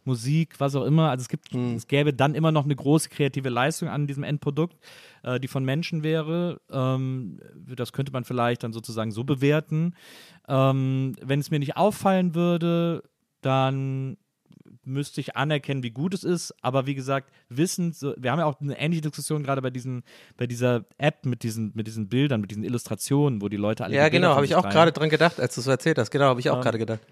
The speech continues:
Speaker 1: wo die ja quasi darauf basiert, dass, äh,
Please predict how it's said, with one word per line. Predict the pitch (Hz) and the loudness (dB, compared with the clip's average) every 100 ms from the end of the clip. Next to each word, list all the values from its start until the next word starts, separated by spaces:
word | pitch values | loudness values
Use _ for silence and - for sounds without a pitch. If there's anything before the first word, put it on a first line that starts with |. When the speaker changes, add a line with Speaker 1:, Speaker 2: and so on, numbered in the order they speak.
| 139 113 | -16 -6
Speaker 1:
wo | 135 139 | -2 -2
die | 113 135 143 | -2 0 4
ja | 139 131 | 6 4
quasi | - 139 143 | 2 2 2
darauf | 127 127 | 0 2
basiert, | 127 107 127 165 165 147 | 0 0 2 2 2 -2
dass, | 135 - - | -4 -8 -12
äh, | - | -8